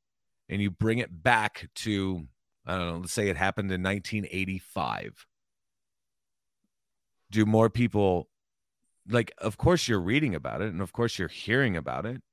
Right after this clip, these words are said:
you know, and things like that on the, on the nightly news or, or what have you. But I mean, w-, there's no such thing as social media, right? You're not being asked and,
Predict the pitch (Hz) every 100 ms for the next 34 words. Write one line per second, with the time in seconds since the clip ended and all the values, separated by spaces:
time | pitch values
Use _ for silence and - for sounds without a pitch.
0 | - 98 101 113 104 101 92 90 87 101
1 | 120 87 78 90 95 87 90 95 82 90
2 | 85 82 82 107 85 69 - - _ -
3 | 85 82 73 113 135 85 73 - _ _
4 | _ _ _ _ _ _ _ _ _ _
5 | _ 104 101 101 92 - 90 95 98 95
6 | 92 107 - 104 - 127 143 110 113 104
7 | - 92 117 123 65 50 71 _ _ _
8 | _ 82 87 110 90 110 113 92 98 92
9 | 87 - 98 101 - 92 82